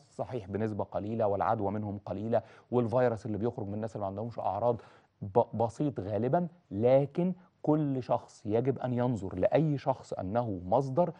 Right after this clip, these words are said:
لأن يؤذيه، وإن أنا شخصيًا مصدر إن أنا أؤذيك. فنعمل إيه؟ نتباعد قدر الإمكان. دي أهم كلمة اللي المصريين مش قادرين يحققوها، كلمة التباعد.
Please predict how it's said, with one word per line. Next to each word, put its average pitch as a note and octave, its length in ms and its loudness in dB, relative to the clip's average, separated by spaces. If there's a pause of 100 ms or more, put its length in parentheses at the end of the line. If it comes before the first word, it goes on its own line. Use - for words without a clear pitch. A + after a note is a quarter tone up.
(180)
لأن C3+ 300 2
يؤذيه، C3+ 440 0 (220)
وإن D#3+ 260 4
أنا F3 140 2
شخصيًا D3+ 380 0
مصدر C#3 360 0
إن A#2+ 120 -2
أنا B2 120 -2
أؤذيك. F#2+ 480 -8
فنعمل B2 480 -2
إيه؟ B2 220 -2 (260)
نتباعد A2+ 600 4
قدر A2 320 -2
الإمكان. A2 600 -2
دي G#2+ 200 -6
أهم B2+ 360 0
كلمة C3 480 0
اللي G2+ 140 -4
المصريين G2 400 -6
مش A2+ 120 -6
قادرين A2+ 260 -4
يحققوها، A#2+ 600 -2 (320)
كلمة B2+ 280 -2 (240)
التباعد. A#2 760 2